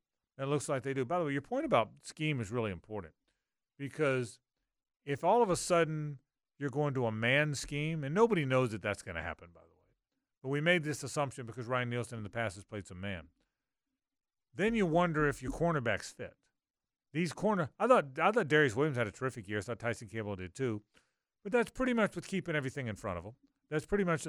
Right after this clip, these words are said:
some zone concepts where you wa-, where you can keep your eye on, you're not turning your back to the line of scrimmage. If you gotta turn and run, that is,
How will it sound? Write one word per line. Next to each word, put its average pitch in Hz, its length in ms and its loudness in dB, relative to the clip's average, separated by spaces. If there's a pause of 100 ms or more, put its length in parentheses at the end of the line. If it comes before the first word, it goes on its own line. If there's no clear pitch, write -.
some 139 240 -4
zone 147 280 2
concepts 131 580 0
where 135 80 -2
you 117 100 0
wa-, 120 180 0
where 123 140 -2
you 120 100 -4
can 120 120 -12
keep 131 220 -10
your 127 100 0
eye 117 120 2
on, 110 120 -8
you're 123 140 0
not 147 180 2
turning 143 220 -2
your 117 80 -2
back 117 240 2
to 120 80 -10
the 107 100 -2
line 104 200 0
of 90 60 -10
scrimmage. 95 380 -12 (800)
If 127 120 -10
you 151 80 -4
gotta 180 200 4
turn 190 260 0
and 175 140 0
run, 180 220 2
that 165 140 4
is, 147 180 0